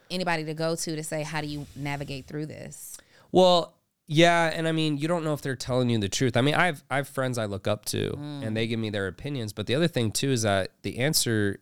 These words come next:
Speaker 2: cannot come externally. So that's the other problem. You, you, if you go ask a bunch of people about religion and you ask a bunch of people about dating, they're all gonna give you different answers.
Speaker 1: Mm-hmm.
Speaker 2: But that doesn't really matter what they think. We all know the answers from in here, but you, that's where the answer has to come from. And that's what's been the battle for me is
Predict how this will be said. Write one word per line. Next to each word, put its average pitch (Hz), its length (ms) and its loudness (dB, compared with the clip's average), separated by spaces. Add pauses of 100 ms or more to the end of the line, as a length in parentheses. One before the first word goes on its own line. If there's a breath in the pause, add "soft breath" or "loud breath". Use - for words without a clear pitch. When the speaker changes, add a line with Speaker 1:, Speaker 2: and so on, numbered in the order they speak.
(540)
Speaker 2:
cannot 123 380 0
come 110 220 -2
externally. 101 680 -2
So - 140 -2
that's 107 200 -2
the 95 80 -4
other 107 160 0
problem. 87 520 -10
You, 104 240 0
you, 113 280 -2
if 113 200 -6
you 113 60 -4
go 131 180 2
ask 143 240 0
a 123 40 -10
bunch 113 200 -10
of - 40 -20
people 117 260 -4
about 101 200 -2
religion 98 460 -4
and 90 80 -4
you 90 80 -6
ask 101 200 -6
a 98 40 -10
bunch 98 140 -6
of - 40 -20
people 92 240 -8
about 82 240 -6
dating, 92 380 -4
they're 90 120 -4
all 120 60 -2
gonna 120 160 -4
give 98 140 -4
you 90 40 -8
different 82 300 -10
answers. - 500 -6
Speaker 1:
Mm-hmm. 175 420 -12 (160)
Speaker 2:
But - 80 -20
that 104 120 -8
doesn't 123 180 0
really 104 160 2
matter 131 220 2
what 110 100 -2
they 87 120 -2
think. 92 240 -8
We 104 80 0
all 117 100 4
know 113 140 2
the 104 120 -2
answers 104 300 -4
from 92 180 -6
in 87 100 -6
here, 139 220 -2
but 101 220 -4
you, 95 140 -8 (100)
that's 104 240 -2
where 107 100 0
the 92 120 -2
answer 95 260 -2
has 90 160 -4
to 92 80 -10
come 113 220 -6
from. 87 240 -4
And 90 80 -4
that's 113 180 0
what's 107 140 -4
been 95 140 -4
the 90 60 -4
battle 92 300 -2
for - 160 -12
me 117 300 0
is 92 320 0